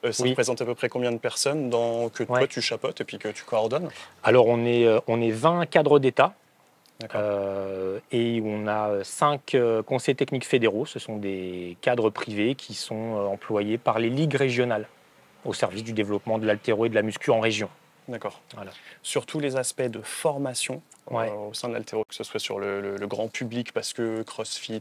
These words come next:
Speaker 1: et cetera,
Speaker 2: Hmm.
Speaker 1: ou que ce soit aussi, euh, dans la préparation physique, aujourd'hui, on ne peut pas vraiment passer outre, euh, l'haltérophilie quand
Speaker 2: Ouais.
Speaker 1: on est préparateur physique. Euh, s-, est-ce que vous avez des pistes, euh, là-dessus, sur le, sur la formation, sur le
Speaker 2: Oui.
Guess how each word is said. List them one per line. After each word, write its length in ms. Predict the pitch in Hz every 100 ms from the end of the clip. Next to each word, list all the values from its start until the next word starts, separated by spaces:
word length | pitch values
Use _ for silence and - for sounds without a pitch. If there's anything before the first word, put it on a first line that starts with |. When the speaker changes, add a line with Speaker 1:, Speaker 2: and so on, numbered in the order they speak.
| -
Speaker 1:
et 40 | -
cetera, 480 | - - 110 113 - -
Speaker 2:
Hmm. 160 | 113 113
Speaker 1:
ou 80 |
que 80 | 110
ce 100 | 131
soit 220 | 123 123 113
aussi, 380 | 107 - 123
euh, 320 | 117 107 107 113
dans 140 | 117
la 80 | 107
préparation 420 | 117 104 104 -
physique, 320 | - 110 113 113
aujourd'hui, 300 | 107 104 110
on 40 |
ne 40 |
peut 140 | 98 -
pas 140 | 113
vraiment 260 | 113 110 110
passer 380 | 110 - 123 - _ _ 143
outre, 320 | 131 - - 117
euh, 100 | 120 123
l'haltérophilie 680 | 113 127 120 117 - 120
quand 120 | 127 117
Speaker 2:
Ouais. 120 | 117
Speaker 1:
on 40 |
est 60 | 113
préparateur 460 | 120 113 110 - -
physique. 300 | 113 139 - - - - -
Euh, 200 | 117 107
s-, 400 | - - - - 101
est-ce 160 | -
que 60 | 135
vous 160 | 135 117
avez 160 | 113
des 80 | 107
pistes, 440 | - 151 143 - 117
euh, 280 | 113 113
là-dessus, 320 | 110 107 - -
sur 200 | - 110
le, 160 | 104
sur 140 | - 113
la 60 | 117
formation, 500 | 117 107 107 135 151
sur 220 | - 110
le 60 | 107
Speaker 2:
Oui. 160 | 104